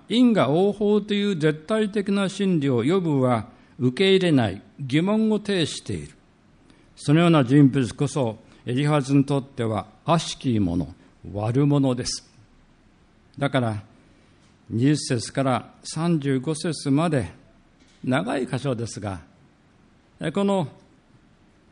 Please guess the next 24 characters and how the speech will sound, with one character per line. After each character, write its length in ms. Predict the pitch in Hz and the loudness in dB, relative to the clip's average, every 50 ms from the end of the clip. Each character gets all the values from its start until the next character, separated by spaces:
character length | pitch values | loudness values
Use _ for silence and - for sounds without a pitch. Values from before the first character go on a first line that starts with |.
| _ _ _ _ _ _ _ | _ _ _ _ _ _ _
悪 140 | - 156 156 | -4 -2 -2
し 160 | - - - | -4 -6 -6
き 160 | - 151 135 | -4 -2 0
者、 320 | 120 110 104 104 90 82 - - - - - _ _ _ _ _ _ _ _ _ _ _ _ _ _ _ _ _ _ _ _ _ _ _ _ _ _ _ _ _ _ _ _ _ _ _ _ _ _ _ _ _ _ _ _ | 0 0 -2 -4 -4 -6 -8 -12 -20 -20 -20 _ _ _ _ _ _ _ _ _ _ _ _ _ _ _ _ _ _ _ _ _ _ _ _ _ _ _ _ _ _ _ _ _ _ _ _ _ _ _ _ _ _ _ _
そ 200 | - - - 127 | -16 -8 -4 -2
の 180 | 131 131 120 127 - - | -2 -2 -2 -4 -4 -2
運 300 | 156 185 220 208 180 147 | 0 2 2 4 4 4
命 260 | 127 123 110 98 87 | 4 4 2 0 -2
が 240 | 87 101 107 104 - - - _ _ _ _ _ _ _ _ _ _ _ _ _ _ _ _ _ _ _ _ _ _ _ _ _ _ _ _ _ _ _ | -4 -6 -6 -8 -10 -14 -20 _ _ _ _ _ _ _ _ _ _ _ _ _ _ _ _ _ _ _ _ _ _ _ _ _ _ _ _ _ _ _
語 260 | - - 104 - 110 107 | -12 -8 -4 -2 -2 0
ら 140 | 107 104 | 0 0
れ 120 | 101 104 101 | -2 -2 -4
て 260 | - - 135 127 - - - _ _ | -4 -4 -6 -6 -6 -10 -18 _ _
い 100 | - 101 | -12 -12
き 120 | - - - | -12 -12 -12
ま 200 | 76 76 73 - | -12 -12 -12 -12
す。 260 | - - - - _ _ _ _ _ _ _ - - - _ _ _ _ - - - - _ _ _ _ _ _ _ _ _ _ _ _ _ _ _ - _ _ _ - - - _ _ _ _ _ _ _ _ _ _ _ _ | -12 -12 -12 -14 _ _ _ _ _ _ _ -20 -20 -20 _ _ _ _ -20 -20 -20 -20 _ _ _ _ _ _ _ _ _ _ _ _ _ _ _ -20 _ _ _ -20 -20 -20 _ _ _ _ _ _ _ _ _ _ _ _
「悪 120 | - 123 120 | -4 -4 -4
し 120 | - - | -4 -4
き 160 | - 139 127 | -2 -2 0
者 300 | 113 117 117 117 123 117 | 2 2 2 2 2 2
は 240 | 113 110 107 101 - - - | 0 0 -2 -2 -6 -10 -8
一 120 | - 127 | -6 -6
生 600 | - - - - - - 175 180 180 175 156 143 | -6 -6 -8 -10 -6 -2 0 0 2 0 0 -4